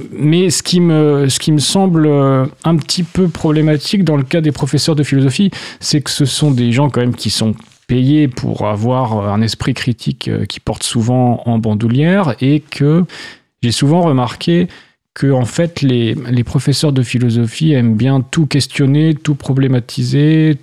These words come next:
tout remettre en question, à l'exception, bien souvent et trop souvent, de la représentation qui se font de leur propre discipline et de son importance, euh, réelle ou supposée. Ce qui fait qu'il y a une espèce d'angle mort,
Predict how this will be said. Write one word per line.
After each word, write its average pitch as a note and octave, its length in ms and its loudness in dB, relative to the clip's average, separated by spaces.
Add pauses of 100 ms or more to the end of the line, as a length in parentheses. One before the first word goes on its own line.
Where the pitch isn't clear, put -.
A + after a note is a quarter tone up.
tout D#3+ 160 2
remettre C#3 360 0
en B2+ 80 2
question, E3 580 0
à C3 100 -4
l'exception, D#3+ 840 0
bien B2+ 220 2
souvent D3+ 500 2
et B2 100 0
trop C3+ 220 -2
souvent, D3 480 0 (480)
de C3 240 2
la C3 160 2
représentation C#3+ 1000 2
qui - 240 -2
se - 160 0
font D#3+ 240 0
de D3+ 80 2
leur C3 180 0
propre - 320 -4
discipline C#3+ 680 0 (420)
et C#3 120 0
de C3 180 0
son B2+ 260 -2
importance, C3+ 800 -2
euh, A2+ 240 0
réelle B2 360 0
ou A#2+ 60 0
supposée. B2+ 640 -4 (460)
Ce - 100 -8
qui C3 140 -4
fait E3+ 160 0
qu'il C#3 180 -2
y C3 80 2
a C3 40 0
une C3 180 2
espèce C3+ 460 0
d'angle C#3 320 2
mort, C#3 560 2